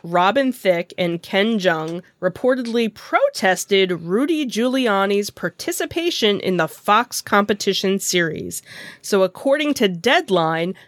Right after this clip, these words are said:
The Masked Singer judges walked off the Fox set in protest last week after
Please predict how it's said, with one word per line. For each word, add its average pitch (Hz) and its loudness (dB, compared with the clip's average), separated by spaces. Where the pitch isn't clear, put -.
The 170 -2
Masked 208 2
Singer 247 2
judges 180 -2
walked 180 0
off 220 0
the 190 -2
Fox 190 -2
set 180 0
in 175 -4
protest 185 -2
last 185 0
week 170 -2
after 180 -2